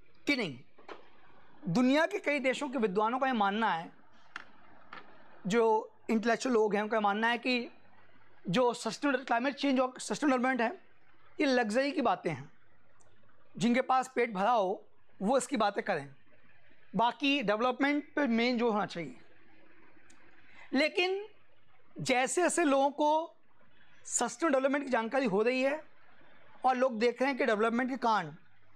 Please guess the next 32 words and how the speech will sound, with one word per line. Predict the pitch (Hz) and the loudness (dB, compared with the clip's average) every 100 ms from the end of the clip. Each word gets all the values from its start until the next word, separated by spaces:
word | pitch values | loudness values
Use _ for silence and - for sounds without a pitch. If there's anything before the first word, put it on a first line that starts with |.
| - - - - | -18 -18 -18 -6
हमारे | - 233 247 294 | 0 2 4 2
environment | 370 233 220 214 240 269 | 2 2 4 4 2 2
पे | 311 | 0
कितना | 254 262 | 0 2
नुकसान | 254 - 277 | 2 0 0
पहुंचा | 233 202 226 | 0 2 2
है, | 151 123 - - - - - - - - - | 2 0 -14 -20 -20 -20 -18 -18 -18 -18 -4
तो | 302 302 - - - - - | 0 0 0 -6 -20 -18 -6
development | 170 233 233 269 359 349 | 2 4 4 2 2 0
को | 339 | 2
लेके | 262 262 294 | 4 4 2
जो | 285 | 2
उनकी | 269 | 2
सोच | 294 - 294 - | 2 2 0 2
थी | 254 | 0
बदली | 277 208 240 247 | 2 2 2 2
है। | 302 - - - - - - - - | 2 -4 -16 -20 -18 -18 -18 -10 0
अब | 294 359 | 0 2
उनका | 262 269 | 2 2
main | 269 247 330 | 2 2 2
focus | 269 269 247 226 | 2 0 2 0
है | 226 247 370 - - - - - | 2 2 -2 -10 -18 -18 -12 0
कि | |
हम | 294 262 | 2 4
development | 220 220 240 285 302 | 2 4 2 2 0
तो | |
करें, | 311 240 285 | 2 4 4
करें, | 285 240 175 202 - - - - - | 4 2 0 -6 -16 -20 -18 -14 0
लेकिन | 226 240 339 | 2 2 0
ऐसा | 415 - 214 220 330 | -4 0 2 2 4
development | 302 294 302 302 | 4 4 2 2
करें | 269 240 202 | 2 2 0